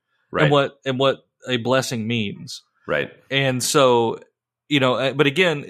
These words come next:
Speaker 2: this is one of these issues where every time we talk about it, there's so many what ifs. Well, what if they have this condition, or what if somebody can't conceive, or what if somebody can't?
Speaker 1: Right.
Speaker 2: Okay, we'll deal with those, but in the main, the scripture is very clear.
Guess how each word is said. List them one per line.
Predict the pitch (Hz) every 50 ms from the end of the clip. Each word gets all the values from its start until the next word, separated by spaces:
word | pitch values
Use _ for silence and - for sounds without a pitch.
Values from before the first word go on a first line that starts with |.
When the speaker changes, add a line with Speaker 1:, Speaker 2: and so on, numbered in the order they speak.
| 139
Speaker 2:
this | 151 147 147
is | 165
one | 170 175 160
of | 143
these | 135 120 143
issues | 165 160 - 143 123 -
where | 135 120 104
every | 139 135 147
time | - 147 131
we | 120 113
talk | - 151 143 151 143
about | 120 107 113 113 110 110
it, | 107 92 - _ - - _ -
there's | 135 - -
so | 156 139
many | 139 135 120
what | 110 120 113
ifs. | 104 98 - - - - - - _ _ - - - - - - - -
Well, | 135 139 135
what | 147 160 156
if | 147 117
they | - 135 135
have | 131 113
this | 120 117 -
condition, | - 120 110 101 113 - - 113
or | 113 107
what | 113 143 143
if | 139
somebody | - - 143 127 123 117
can't | 113 - - 131 127 117 110 101 - - - _ _ -
conceive, | 135 117 110 - 120 110 104
or | 110
what | 113 131 135
if | 131
somebody | - - 131 113 113 107
can't? | - - - 170 151 127 110 - - _ _ _ _ _ _ _ _
Speaker 1:
Right. | - 87 78
Speaker 2:
Okay, | 139 131 - 131 120 120 117 113 - _ _ _ -
we'll | 151 165 143
deal | 139 180 214 220
with | 190 -
those, | - 120 107 104 104 110 123 - - - - _ _ _ _ _ _ _ _ -
but | 143 143
in | 180 170
the | 147 127
main, | 123 147 165 147 120 107 107 107 113 120 120 _ _ _
the | - 127
scripture | - - 143 139 - - 131
is | 127 117
very | 107 113 110 110 107
clear. | - - 226 220 151 - - - -